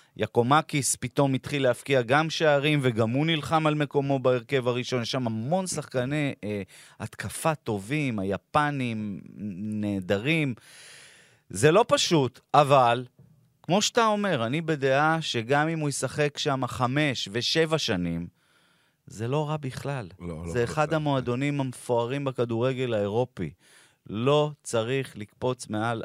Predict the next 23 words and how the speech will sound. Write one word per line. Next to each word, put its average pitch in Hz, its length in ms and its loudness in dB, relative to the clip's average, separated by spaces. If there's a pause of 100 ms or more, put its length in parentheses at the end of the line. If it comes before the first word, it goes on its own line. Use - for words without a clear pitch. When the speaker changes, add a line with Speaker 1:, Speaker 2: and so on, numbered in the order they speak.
Speaker 1:
הפופיק. 117 560 -8
תשאלו 113 460 -2
את 117 140 -6
ניר 123 260 -4
ביטון, 110 440 -6
שהעביר 101 500 -4
קריירה 113 480 -4
שלמה 104 640 -2 (420)
בסלטיק, 104 800 -4 (180)
תשע 143 360 0
שנים, 95 500 -4 (340)
מבלי 120 400 -2
לבזול 113 480 0
הצדדים. 101 640 -2 (580)
הוא 113 260 -2
רק 151 280 4
מברך 123 640 2
על 113 100 4
הדבר 107 480 4
הזה, 117 360 2 (520)
הוא 113 240 -2
רק 143 280 4
יכול... 131 420 0